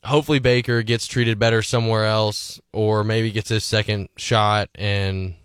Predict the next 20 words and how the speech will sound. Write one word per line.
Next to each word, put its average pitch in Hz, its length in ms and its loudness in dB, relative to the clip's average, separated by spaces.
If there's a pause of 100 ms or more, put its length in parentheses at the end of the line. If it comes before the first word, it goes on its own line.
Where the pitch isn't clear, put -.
Cleveland 107 580 2
and 90 160 -2
proves 107 360 0
that 95 300 0
he's 110 240 -2
an 107 60 0
N 104 140 2
F 98 100 -2
L 101 120 2
starting 101 440 -2
caliber 98 420 -2
quarterback. 98 480 -2 (460)
And 104 80 2
when 131 80 4
I 170 80 4
say 170 260 2
that, 131 180 4
I 123 120 2
don't 117 240 0
mean 120 400 0